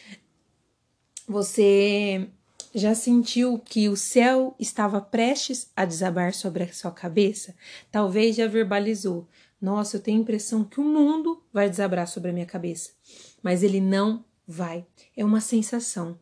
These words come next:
Pode até parecer que o céu está desabando sobre você. Porém, o Senhor criou o firmamento.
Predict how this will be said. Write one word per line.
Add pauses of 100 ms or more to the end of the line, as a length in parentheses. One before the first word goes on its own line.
(480)
Pode
até
parecer
que
o
céu
está
desabando
sobre
você. (200)
Porém,
o
Senhor
criou
o
firmamento.